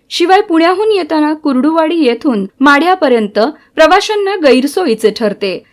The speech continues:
यामुळे सोलापूर पुणे हुतात्मा एक्स्प्रेसला माढा स्टेशनला थांबा मंजूर करण्याची मागणी करण्यात आली आहे. दरम्यान, याबाबत नुकतीच रेल्वे अधिकाऱ्यांसोबत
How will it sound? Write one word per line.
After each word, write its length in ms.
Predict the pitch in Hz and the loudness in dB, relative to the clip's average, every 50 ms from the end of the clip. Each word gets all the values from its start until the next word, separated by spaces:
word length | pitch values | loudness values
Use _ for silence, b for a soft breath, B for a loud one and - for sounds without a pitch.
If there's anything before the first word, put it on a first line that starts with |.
| _ - | _ 0
यामुळे 380 | 285 311 330 339 349 349 370 392 | 2 2 2 2 2 0 0 -2
सोलापूर 580 | 381 - 349 302 294 311 330 330 370 381 403 | -2 0 0 2 2 2 0 0 0 0 0
पुणे 360 | 415 415 302 277 254 247 269 | 0 0 0 0 0 0 -2
हुतात्मा 480 | 294 262 240 - 220 214 208 247 240 233 | -2 -2 -2 -2 -2 -2 -2 -2 -2 -2
एक्स्प्रेसला 580 | 208 196 - - - 240 247 247 254 269 277 294 B B B B B B - | -2 -4 -8 -8 -4 -4 -4 -2 -2 -2 -2 -2 B B B B B B -2
माढा 320 | 277 302 294 294 311 381 440 | 0 2 2 2 2 0 0
स्टेशनला 600 | 427 - 392 381 381 - 370 339 339 339 339 370 370 - | 0 -2 -2 -2 -2 -4 -4 -4 -2 -2 -4 -4 -4 -4
थांबा 340 | 330 262 247 247 269 269 | -2 -2 0 0 0 2
मंजूर 360 | 294 311 277 240 226 202 240 233 | 2 2 2 0 0 -2 -4 -4
करण्याची 500 | 240 226 214 208 214 214 214 214 - 262 | -2 -4 -4 -2 -2 -4 -4 -4 -4 -2
मागणी 420 | 247 226 202 196 196 202 214 247 294 - | -2 -2 -2 -4 -6 -8 -8 -8 -6 -4
करण्यात 400 | - 233 208 202 190 196 226 262 | -2 -2 -2 -2 -2 -4 -4 -4
आली 200 | 220 190 196 196 | -4 -4 -4 -4
आहे. 400 | 190 185 190 202 208 196 180 175 - _ _ _ - | -4 -4 -4 -2 -2 -2 -4 -6 -12 _ _ _ -4
दरम्यान, 500 | 220 226 254 233 240 247 254 262 330 320 | 0 0 2 2 2 2 2 2 2 2
याबाबत 520 | 269 233 220 214 233 226 220 247 254 254 | 2 2 2 2 2 2 0 0 0 2
नुकतीच 460 | 277 269 269 254 - 311 311 320 - | 2 2 2 0 -2 -4 -4 -4 -2
रेल्वे 320 | 349 277 254 254 262 262 311 | 0 0 2 2 0 0 2
अधिकाऱ्यांसोबत 1000 | 285 247 226 226 302 302 349 349 339 359 403 440 440 403 349 254 269 262 311 - | 2 2 2 0 -2 0 0 -2 -2 -2 -2 -4 -4 -4 -2 -2 -2 -2 -2 -4